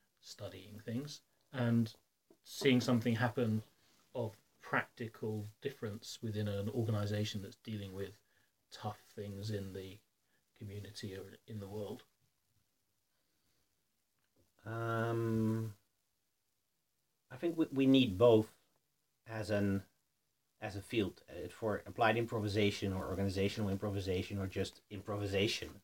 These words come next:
Speaker 2: as a field to grow. We need to just go out and do it, um, quick and dirty, if must be.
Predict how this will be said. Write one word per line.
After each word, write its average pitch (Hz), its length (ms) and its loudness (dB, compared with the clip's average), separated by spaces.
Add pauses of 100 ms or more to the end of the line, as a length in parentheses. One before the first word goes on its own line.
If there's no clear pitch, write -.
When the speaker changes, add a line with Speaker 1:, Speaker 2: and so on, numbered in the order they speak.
(120)
Speaker 2:
as 98 160 -8
a 101 40 -10
field 101 300 -6
to 92 80 -10
grow. 101 460 4 (760)
We 110 220 2
need 123 540 6 (720)
to - 80 -8
just 104 300 0
go 113 120 10
out 95 180 12
and 92 100 2
do 95 160 4
it, - 120 2 (1080)
um, 90 880 -2 (200)
quick - 220 -4
and 113 100 2
dirty, 104 340 2 (340)
if 107 180 -10
must 117 180 -2
be. - 140 -8